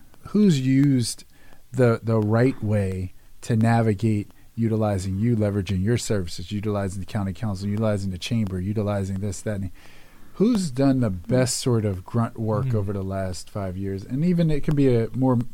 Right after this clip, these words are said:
Speaker 1: mature business, or it could be a, a rather new startup business.
Speaker 2: Yeah, so, uh, we've had conversations with businesses of all sizes. Um, so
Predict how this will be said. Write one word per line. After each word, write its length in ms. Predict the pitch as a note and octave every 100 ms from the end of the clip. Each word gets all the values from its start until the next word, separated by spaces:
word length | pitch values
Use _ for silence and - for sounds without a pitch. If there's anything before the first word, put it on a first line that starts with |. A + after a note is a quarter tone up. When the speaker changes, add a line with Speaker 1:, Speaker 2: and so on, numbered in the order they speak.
| -
Speaker 1:
mature 360 | G#2 - D#3+ D#3+
business, 420 | D3+ C3+ C#3+ B2
or 160 | D3 E3+
it 60 |
could 180 | - C3+
be 160 | C#3 C3+
a, 120 | C3 -
a 120 | C3
rather 320 | C3 B2+ C3
new 260 | B2+ C3 B2
startup 480 | - C3+ C3 G#2+
business. 500 | - F#2+ - E2+ - - - - -
Speaker 2:
Yeah, 240 | - - -
so, 580 | - - C3 A#2+ A2+ A2
uh, 180 | A2+ G#2
we've 220 | G2 E3+ F3
had 240 | C3+ A2+
conversations 1000 | - A2 G2+ - G#2 - F#2+ F#2 E2+ -
with 480 | F#2 F2+ E2+ - - -
businesses 460 | F#2+ F#2 F2+ F#2+ F2+
of 120 | E2 -
all 320 | F#2 F2+ F2
sizes. 640 | - - - - - - - - - - -
Um, 760 | F#2+ F2+ F#2 F2+ F2+ F2 F#2+ - - - - - - - - - - -
so 600 | - A2+ G#2 G#2 G2+ F#2+